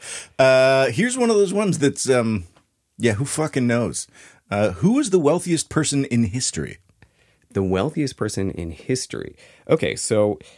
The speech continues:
Speaker 2: that's interesting because clearly we, we have to adjust for different currencies and times.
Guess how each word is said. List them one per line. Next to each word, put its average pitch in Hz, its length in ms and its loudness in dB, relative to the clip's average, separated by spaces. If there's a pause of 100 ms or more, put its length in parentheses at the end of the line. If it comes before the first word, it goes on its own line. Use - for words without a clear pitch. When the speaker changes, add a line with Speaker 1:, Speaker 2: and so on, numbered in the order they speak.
(100)
Speaker 2:
that's 139 240 0
interesting 95 400 -2
because 87 520 -4 (800)
clearly 113 540 -2
we, 92 420 -6
we 95 140 -4
have 95 180 -4
to 92 340 -4
adjust 98 460 -4
for 92 200 -6
different 87 360 -6 (180)
currencies 73 540 -8
and 57 100 -12
times. - 460 -16